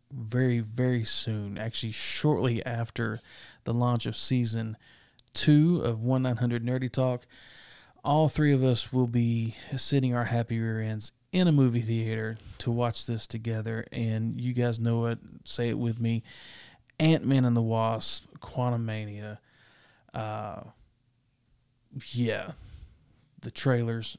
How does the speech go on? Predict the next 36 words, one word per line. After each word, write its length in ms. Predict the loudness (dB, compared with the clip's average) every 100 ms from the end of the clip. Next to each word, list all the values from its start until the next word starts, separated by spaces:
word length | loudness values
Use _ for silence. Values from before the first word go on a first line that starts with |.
| -14
are 80 | -10
fantastic. 800 | -6 -6 -8 -10 -10 -12 -12 -6
The 60 |
most 260 | -2 -2 0
recent 320 | -2 -2 -6
trailer, 500 | -4 -4 -4 -6 -8 _ _ -20 -20 -20 -20 -20 _ _ _ -4
kinda 280 | 2 2
like 220 | 4 2 0
Guardians, 460 | -2 0 0 -2
has 220 | -2 -2
me 140 | -2 -4
thinking, 520 | -4 -4 -4 -8 -10 -10 -10 -8 -10
"Okay, 300 | -10 -8 -4
who's 160 | -4
gonna 180 | -4 -8
die?" 260 | -10 -14 -14 -14
<laughs> 120 | -8
It 200 | -6 0
just, 360 | 2 6 4 4
it 120 | 4
seems 400 | 4 4 2 0
like 100 | -4
there's 160 | -4 -4
gonna 120 | -2
be 160 | -2
a 40 | -6
big 380 | -4 -4 -4 -6
character 520 | -8 -6 -10 -10 -8
that, 200 | -8 -10 -16 -20 -20 -20 -20 _
that 180 | -6 -2
bites 300 | -2 -2 -4
the 60 |
dust 320 | -4 -2 -2 -2
in 120 | 0
this 200 | -2 0
movie. 440 | 2 2 2 0